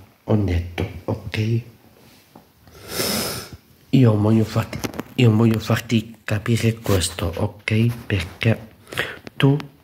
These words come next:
non capisci questo, perché è così. A me dispiace, però sono un amico tuo e lo sai, ok? Quindi mi raccomando, e non farti,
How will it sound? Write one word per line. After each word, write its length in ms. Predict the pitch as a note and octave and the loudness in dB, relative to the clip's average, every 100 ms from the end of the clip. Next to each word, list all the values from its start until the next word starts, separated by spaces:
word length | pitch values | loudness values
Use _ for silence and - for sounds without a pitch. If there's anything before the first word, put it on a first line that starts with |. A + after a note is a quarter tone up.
| - - - _ - | -18 -16 -18 _ 4
non 220 | A2+ A#2+ | 6 6
capisci 720 | A#2+ G2+ A2+ F#2+ E2+ F2+ E2+ | 4 0 -2 -2 0 -2 -4
questo, 640 | - G2 E2+ - - E2+ - - _ _ _ - _ _ _ - _ _ _ _ _ | -4 -2 -2 -4 -8 -10 -10 -20 _ _ _ -20 _ _ _ -20 _ _ _ _ _
perché 360 | G#2+ - G#2+ | -2 0 0
è 80 | G#2 | 0
così. 420 | - F2 - D2+ - _ _ _ _ _ _ _ _ _ | -2 -2 -2 -6 -10 _ _ _ _ _ _ _ _ _
A 60 | A#2 | 4
me 220 | A#2 A#2+ | 6 6
dispiace, 960 | A#2 - - A2 F2 E2+ - D#2+ - _ _ _ _ _ | 2 -2 -6 -4 -4 -6 -6 -6 -8 _ _ _ _ _
però 240 | A2+ G2+ A2+ | -4 0 2
sono 240 | - A2+ | 4 4
un 80 | A2+ | 6
amico 420 | G#2+ G#2+ - G#2 | 4 0 -2 -4
tuo 420 | - E2 F2+ F2 | -2 -4 -6 -6
e 100 | - | -2
lo 200 | A2 G#2 | 2 2
sai, 540 | G2 - E2+ E2+ D2+ D2 E2+ F2 F2 - - | 0 -2 -4 -4 -8 -12 -16 -14 -14 -14 -8
ok? 600 | G#2+ - A2+ A2+ A#2 - - - - - - - _ | -6 -2 2 4 4 -2 -14 -16 -14 -14 -16 -20 _
Quindi 240 | - A2 B2 | 0 4 6
mi 180 | B2+ | 4
raccomando, 840 | A#2 A2 - F#2+ F2 E2+ E2 D#2 - - _ | 4 0 -2 -4 -2 -2 -6 -10 -16 -20 _
e 100 | D3 | 4
non 160 | E3+ F3 | 6 6
farti, 520 | F#3 F#3 - C#3 | 4 2 2 2